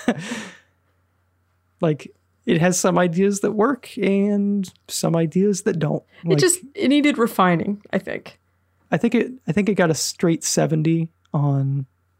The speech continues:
Speaker 1: all platforms. I think one had a sixty-nine. I hope it was the P S two.
Speaker 2: Yeah.
Speaker 1: Um,
Speaker 2: <laughs>
Speaker 1: but yeah. So, middle of the road,
Speaker 2: Yeah.
Speaker 1: basically, uh, according to most critics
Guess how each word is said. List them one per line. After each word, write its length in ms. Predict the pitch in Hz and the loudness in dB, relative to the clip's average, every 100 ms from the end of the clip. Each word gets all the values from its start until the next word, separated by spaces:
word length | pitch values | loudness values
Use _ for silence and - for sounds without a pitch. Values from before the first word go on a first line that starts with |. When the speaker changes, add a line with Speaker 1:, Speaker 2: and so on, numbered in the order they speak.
| _ _ _ _ _ _ - | _ _ _ _ _ _ -4
Speaker 1:
all 180 | 156 139 | -4 -2
platforms. 600 | 156 151 - 156 156 147 | -2 -2 0 0 0 -2
I 80 | 151 | -2
think 200 | 180 147 | 0 0
one 220 | 147 156 | 2 2
had 160 | 151 147 | 2 0
a 40 | |
sixty-nine. 640 | - 135 - 151 139 139 139 | -2 -6 -4 -2 0 0 -2
I 80 | |
hope 260 | 131 165 160 | 0 0 0
it 40 | |
was 180 | 160 139 | -2 -4
the 100 | - | -6
P 160 | - 151 | -6 -4
S 140 | 135 | -6
two. 280 | - 233 165 - - - - _ _ _ _ - | -8 -10 -10 -12 -20 -20 -20 _ _ _ _ -2
Speaker 2:
Yeah. 160 | 147 | 0
Speaker 1:
Um, 300 | 143 147 160 - _ _ | 0 -2 -6 -10 _ _
Speaker 2:
<laughs> 280 | _ - - | _ -6 0
Speaker 1:
but 340 | 311 - - | 2 4 2
yeah. 240 | 147 143 147 - _ _ _ _ _ _ _ | 2 -2 -4 -10 _ _ _ _ _ _ _
So, 340 | - 247 220 - | -4 0 0 0
middle 340 | 226 233 208 180 | 0 2 4 2
of 100 | 151 | 2
the 80 | 143 | 0
road, 300 | 143 151 151 | 0 -2 -4
Speaker 2:
Yeah. 40 | - _ _ _ | -10 _ _ _
Speaker 1:
basically, 600 | 165 208 190 - 160 165 _ _ _ _ _ - | 4 4 4 2 0 0 _ _ _ _ _ -4
uh, 380 | 151 147 147 160 156 _ _ | 0 2 0 -2 -10 _ _
according 320 | - - 147 139 | -8 -2 0 0
to 60 | |
most 260 | 143 139 - | 0 -2 -2
critics 540 | - 156 147 - - | -2 0 -2 -6 -14